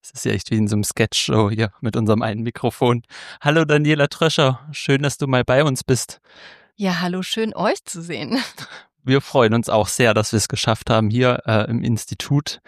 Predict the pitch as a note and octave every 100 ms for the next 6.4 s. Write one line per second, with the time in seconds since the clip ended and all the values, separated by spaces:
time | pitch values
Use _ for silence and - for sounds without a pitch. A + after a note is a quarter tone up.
0 | - - - A2+ A#2 - C3 - - A2
1 | A#2 - A2 - C3 B2 A#2+ - A#2 A#2
2 | C3 B2 A#2+ A2 G#2+ B2 C#3+ C3+ _ -
3 | - - _ - A#2 A2 A#2 B2+ - -
4 | A#2+ A2+ A#2 G#2 _ _ _ - - -
5 | D3 C3+ A#2+ C#3 - D#3 C#3+ - - G2+
6 | G#2 B2 D3+